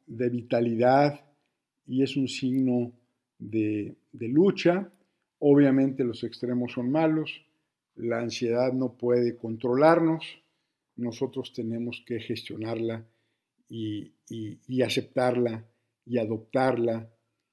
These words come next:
y utilizarla como un motor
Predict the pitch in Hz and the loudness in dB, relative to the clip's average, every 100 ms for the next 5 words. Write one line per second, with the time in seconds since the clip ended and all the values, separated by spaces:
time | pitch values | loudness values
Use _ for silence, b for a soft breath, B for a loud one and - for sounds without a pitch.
0 | _ 131 143 143 139 127 - 147 147 139 | _ -2 0 0 0 2 4 6 6 4
1 | 135 127 - _ _ _ _ 113 113 120 | 0 -4 -12 _ _ _ _ -4 0 2
2 | 131 131 117 117 131 120 113 - | 2 4 2 2 6 6 4 -10